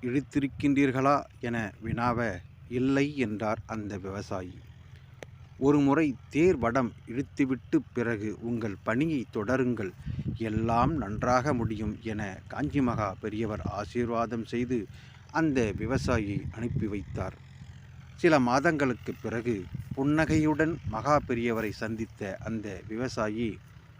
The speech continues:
"ஐயா, தீர்ப்பு எனக்கு சாதகமாக வந்து தர்மம் தோற்பதில்லை என்ற நம்பிக்கை வந்துவிட்டது"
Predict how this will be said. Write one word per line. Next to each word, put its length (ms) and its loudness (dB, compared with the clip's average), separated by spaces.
"ஐயா, 420 -4
தீர்ப்பு 540 6
எனக்கு 540 0
சாதகமாக 720 4
வந்து 440 2
தர்மம் 460 2
தோற்பதில்லை 840 0
என்ற 460 -4
நம்பிக்கை 720 -2
வந்துவிட்டது" 760 -4